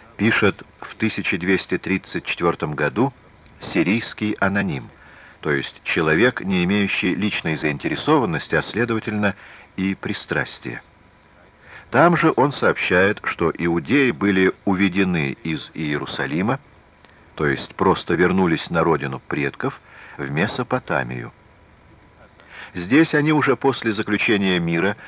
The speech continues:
в шестьсот двадцать девятом году убедили персидский гарнизон оборонять от греков Эдессу,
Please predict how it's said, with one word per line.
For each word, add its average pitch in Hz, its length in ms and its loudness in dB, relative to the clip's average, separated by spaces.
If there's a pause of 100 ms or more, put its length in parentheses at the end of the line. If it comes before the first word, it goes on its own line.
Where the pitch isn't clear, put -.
(180)
в - 60 -4
шестьсот 104 440 0
двадцать 98 420 0
девятом 90 440 0
году 82 340 -4 (560)
убедили 117 520 6
персидский 104 640 0
гарнизон 87 680 2
оборонять 98 640 4
от 85 160 0
греков 78 580 -2 (380)
Эдессу, 76 800 0